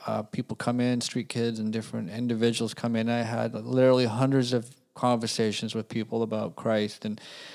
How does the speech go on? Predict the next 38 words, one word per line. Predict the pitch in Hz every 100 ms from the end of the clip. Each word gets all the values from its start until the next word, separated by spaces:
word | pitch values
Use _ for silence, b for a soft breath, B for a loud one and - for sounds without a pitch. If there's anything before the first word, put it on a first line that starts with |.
| B B
and | 147
it | 151 -
always | 196 208 180 -
came | - 131 110
down | 117 127 127 127
to, | - 123 113 113 101
um, | 123 113 110 110 - B B B B B _ _
you | 151
know, | 120 113 107
them | 143 127 135
feeling | 139 - 143 131 127 120
that | 113
they | 117
went | 120 135 131
to |
church, | 143 - 131 123 - -
but | 117
they | 120
felt | 113 117 98
rejected. | 117 107 107 92 95 95 - _
They | 107
went | 117 147 143
to | -
church, | - 151 139 - - _
but | 123 120
it | 117
made | 127 127
no | 123
sense | 117 - 113 101
to | 113
them. | 104 101 101
They | 113
went | 117 135 143
to | -
church | - 139 131 123
and | 123
somebody | 113 123 117 117
was, | 113 110 104 107